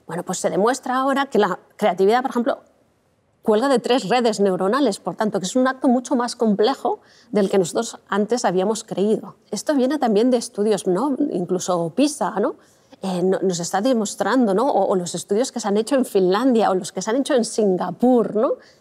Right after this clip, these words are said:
Eh, en estos países, ¿qué se ha hecho? Lo que se hace es ver, por ejemplo, en Finlandia. ¿En Finlandia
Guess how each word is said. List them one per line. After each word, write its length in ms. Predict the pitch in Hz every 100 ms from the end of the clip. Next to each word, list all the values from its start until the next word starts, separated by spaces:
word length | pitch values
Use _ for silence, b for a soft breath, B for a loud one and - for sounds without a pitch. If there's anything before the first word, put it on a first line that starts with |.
| b b
Eh, 260 | - 185 185
en 80 | 196
estos 220 | 208 285 -
países, 320 | 262 302 -
¿qué 160 | -
se 100 | 233
ha 160 | 254 196
hecho? 400 | 180 - 175 165 -
Lo 160 | 190 180
que 80 |
se 120 | 165 170
hace 340 | 185 262 233
es 160 | 220 b b b _
ver, 500 | 190 196 220 254 302 - -
por 100 | -
ejemplo, 300 | - 208 190
en 80 | 175
Finlandia. 540 | 202 202 233 196 180
¿En 80 | 180
Finlandia 440 | 226 254 294 311